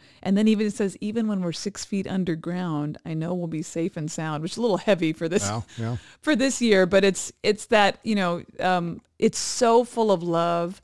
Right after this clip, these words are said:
Speaker 2: It is. That's a good one.
Speaker 1: And we talk about, you know, we gotta keep each other safe and sound. And, um, boy, when you talk about social emotional learning, which
Speaker 2: Yeah.
Speaker 1: we've done on an episode, right?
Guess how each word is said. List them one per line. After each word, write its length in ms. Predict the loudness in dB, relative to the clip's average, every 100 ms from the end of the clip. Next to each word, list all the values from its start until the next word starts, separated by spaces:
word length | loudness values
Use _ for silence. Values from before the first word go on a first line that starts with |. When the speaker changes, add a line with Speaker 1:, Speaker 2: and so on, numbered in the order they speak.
| _
Speaker 2:
It 120 | 0
is. 200 | 0 0
That's 160 | -2 -4
a 20 |
good 140 | -4 -4
one. 180 | -6 -4
Speaker 1:
And 280 | 0 2
we 100 | 0
talk 300 | 2 0 2
about, 340 | 2 4 4 2
you 60 |
know, 100 | 0
we 140 | -2 -2
gotta 120 | -4
keep 220 | -4 -6
each 140 | -4 -4
other 140 | -4
safe 320 | -4 -6 -4
and 120 | -6 -4
sound. 560 | -4 -4 -4 -6 -8 -14 _ _ _ _
And, 340 | -4 -2 -2
um, 520 | -2 -2 -4 -6 -8 -12 _ -2
boy, 180 | 2 2
when 100 | 2
you 80 |
talk 200 | -2 -2
about 240 | 0 -2 -2
social 340 | -4 -4 -4
emotional 480 | -4 -4 -6 -6 -2
learning, 440 | -2 0 -2 -2
which 120 | 0 0
Speaker 2:
Yeah. 120 | 2
Speaker 1:
we've 280 | 2 0 -2
done 240 | 0 0
on 80 | -2
an 80 | -2
episode, 480 | -4 -2 0 2
right? 340 | 2 2 2